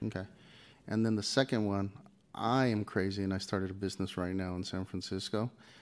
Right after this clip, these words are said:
Williams Winery. And I'm applying for a parklet and I doing the process right now. When do I eventually pay? Or how much do I pay?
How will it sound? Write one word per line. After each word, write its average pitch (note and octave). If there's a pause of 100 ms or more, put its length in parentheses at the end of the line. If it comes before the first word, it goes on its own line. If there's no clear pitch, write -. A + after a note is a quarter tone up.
(160)
Williams G#2+
Winery. A#2+ (840)
And G2
I'm A#2
applying F#2+
for F#2
a F2+
parklet F2+ (800)
and F2+
I G2 (120)
doing G2+
the G2
process F#2+
right G#2+
now. G2 (440)
When G#2
do G#2+
I F2
eventually F#2+
pay? E2+ (2250)
Or F2+
how F#2+
much F#2
do -
I E2
pay? -